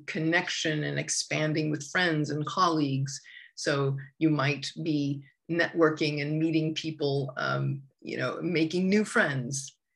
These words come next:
This might be a, a new beginning with, um, with new friends and maybe being discerning about friends as well with that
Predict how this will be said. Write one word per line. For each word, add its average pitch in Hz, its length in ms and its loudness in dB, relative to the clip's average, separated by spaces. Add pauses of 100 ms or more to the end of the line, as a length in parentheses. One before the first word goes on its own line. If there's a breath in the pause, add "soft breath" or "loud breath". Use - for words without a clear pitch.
(300)
This 156 180 -2
might 156 180 2
be 160 120 4
a, 156 120 2 (120)
a 156 60 -4
new 165 180 2
beginning 160 640 2
with, 151 320 0
um, 135 440 -4
with 151 220 -4
new 151 120 0
friends 262 380 2
and 190 140 4
maybe 208 220 2
being 190 280 0
discerning 165 800 0
about 156 400 2
friends 123 440 -2
as 139 160 -4
well 143 320 2
with 139 180 -2
that - 200 0